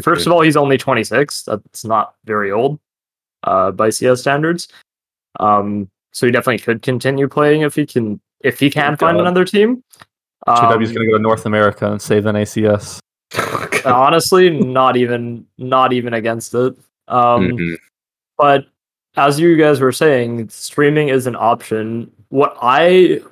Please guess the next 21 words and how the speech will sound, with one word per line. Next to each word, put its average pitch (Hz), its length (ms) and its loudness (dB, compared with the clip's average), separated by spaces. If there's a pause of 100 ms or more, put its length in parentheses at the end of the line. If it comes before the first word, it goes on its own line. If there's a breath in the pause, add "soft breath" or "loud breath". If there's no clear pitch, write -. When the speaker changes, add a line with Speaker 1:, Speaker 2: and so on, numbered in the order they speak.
(280)
Speaker 1:
wanna 135 400 2
see 170 580 -6 (960)
from, 127 440 -2
from 131 260 -4
tournament 123 340 -2
organizers 135 600 0
like 113 200 -2
Blast 110 320 -2
and 117 100 -8
E 113 40 -4
S 113 160 -4
L, 131 100 2
obviously 123 400 0
Blast 117 280 0
have 113 120 -6
already 110 180 0
been 101 160 -8
doing 113 240 -2
it, 160 280 0
but, 107 320 0 (580)
uh, 143 80 -4